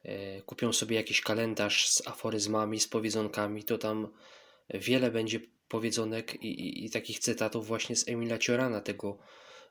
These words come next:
rumuńskiego filozofa i pisarza, który później tworzył również, e, w języku francuskim. Mieszkał w Paryżu przy-,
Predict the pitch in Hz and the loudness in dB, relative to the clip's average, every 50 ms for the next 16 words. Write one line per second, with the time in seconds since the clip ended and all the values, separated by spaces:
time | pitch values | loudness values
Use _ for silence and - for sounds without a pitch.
0 | - - - 98 95 117 107 110 110 104 - - - 120 110 113 110 - 113 110 | -14 -12 -10 -8 -6 -4 -2 -2 2 2 2 4 4 2 2 2 0 0 -2 0
1 | 107 104 104 113 104 - - 110 101 - - 101 - - 110 110 117 107 - - | 0 0 0 0 -2 -2 -2 -4 -4 -2 2 2 4 4 4 0 0 -2 -2 -4
2 | 110 104 104 - - 113 - 113 107 - - - 113 107 110 110 107 101 104 113 | -4 -4 -4 -2 -2 -2 0 0 -2 -2 -2 -2 -2 0 0 0 0 0 -2 -2
3 | 107 107 107 107 104 - - - - 113 107 107 107 - - - - - - _ | -2 -2 0 0 0 0 -2 -2 -4 -4 -4 -4 -6 -10 -16 -18 -18 -20 -16 _
4 | - 113 107 104 - - - 107 - - 113 107 101 - 123 110 - - - 85 | -2 0 2 4 4 4 2 0 2 2 0 2 2 2 2 4 2 2 2 -2
5 | 78 78 73 _ _ _ - - - - 98 101 - - 104 98 - - 101 101 | -8 -8 -12 _ _ _ -20 -18 -10 -6 -4 -2 0 2 2 2 2 2 0 2
6 | 110 107 101 92 90 - - - | 2 2 0 -2 -4 -8 -12 -16